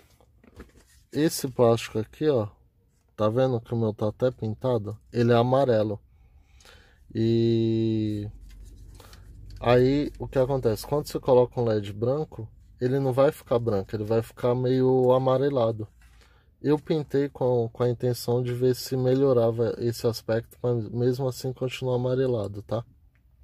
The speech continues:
Então não adianta. Se vocês, se vocês querem trocar pra pôr led, não vai ficar bom, vai ficar diferente da, das outras cores. A única cor que fica legal aqui é azul,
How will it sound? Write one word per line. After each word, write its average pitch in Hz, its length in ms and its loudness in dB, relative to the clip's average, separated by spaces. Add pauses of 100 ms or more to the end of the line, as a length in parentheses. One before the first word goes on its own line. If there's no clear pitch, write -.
(760)
Então 117 300 0
não 123 240 2
adianta. 135 640 -4 (840)
Se - 160 -18
vocês, 127 840 -2 (320)
se - 140 -20
vocês 127 460 -2
querem 131 460 0
trocar 120 460 -2
pra 110 200 -4
pôr - 180 0
led, 120 300 2
não 123 180 0
vai 135 160 -2
ficar - 280 -6
bom, 123 200 -4
vai 104 220 -4
ficar 110 540 0
diferente 117 600 -4
da, 120 220 6
das 113 320 0
outras 127 400 -6
cores. 95 520 -8 (1200)
A 117 60 4
única 170 380 0
cor 151 200 0
que - 120 -16
fica - 340 -6
legal 127 340 2
aqui 147 540 -8
é 120 80 0
azul, 120 500 -2